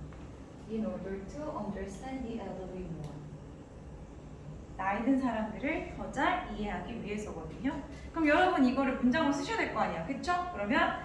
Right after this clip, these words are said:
"They decided to participate in the T V show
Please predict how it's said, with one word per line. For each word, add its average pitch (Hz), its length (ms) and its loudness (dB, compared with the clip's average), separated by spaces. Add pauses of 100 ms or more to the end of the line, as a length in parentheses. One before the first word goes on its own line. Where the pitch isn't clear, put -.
(200)
"They 233 160 -2
decided 226 880 2
to 302 320 -4
participate 240 880 -2
in 302 300 2
the 240 180 0
T 262 160 -4
V 254 120 -2
show 339 680 4